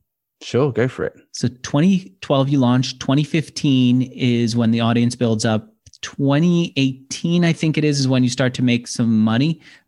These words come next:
Speaker 2: By the end of that year, did you do seven hundred thousand dollars in sales?
Speaker 1: Yep.
Speaker 2: How?
Speaker 1: We did. So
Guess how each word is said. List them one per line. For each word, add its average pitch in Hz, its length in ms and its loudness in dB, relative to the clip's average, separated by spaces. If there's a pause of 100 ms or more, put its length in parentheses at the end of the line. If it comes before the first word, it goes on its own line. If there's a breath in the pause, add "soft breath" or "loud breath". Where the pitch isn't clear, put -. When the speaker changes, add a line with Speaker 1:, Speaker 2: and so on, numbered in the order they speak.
(100)
Speaker 2:
By 131 200 0
the 131 240 0
end 165 180 2
of 220 60 2
that 185 220 0
year, 131 260 2
did 117 160 -2
you 139 120 0
do 240 160 0
seven 160 480 -2
hundred 190 240 2
thousand 170 300 0
dollars 151 300 2
in 131 80 0
sales? 151 440 -2 (960)
Speaker 1:
Yep. - 340 -2 (240)
Speaker 2:
How? 320 320 0
Speaker 1:
We 226 60 2
did. - 260 -6 (1500 loud breath)
So 190 380 0